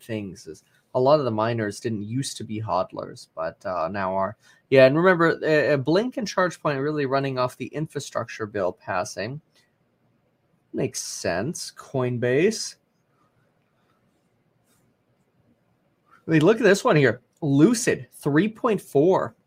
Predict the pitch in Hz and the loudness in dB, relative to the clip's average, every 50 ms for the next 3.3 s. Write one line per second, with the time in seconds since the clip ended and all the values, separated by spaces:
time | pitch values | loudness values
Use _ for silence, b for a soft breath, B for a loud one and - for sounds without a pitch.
0 | _ _ - - - - - - - 123 180 226 262 320 240 139 135 123 113 107 | _ _ -16 -12 -10 -8 -6 -2 2 4 6 6 6 4 2 2 2 2 2 4
1 | 104 110 117 117 120 120 - 123 120 120 117 117 113 113 110 110 107 107 104 - | 4 4 4 2 0 -4 -4 -4 -2 -2 -2 -2 -2 0 0 0 0 -2 -2 -4
2 | 113 117 - - - 123 120 117 - - - - 131 127 131 - - 135 117 101 | -6 -8 -6 -2 0 0 0 0 -4 -8 -8 -4 -4 -4 -4 -4 -2 0 0 0
3 | 95 95 90 87 95 | 0 0 0 -2 -2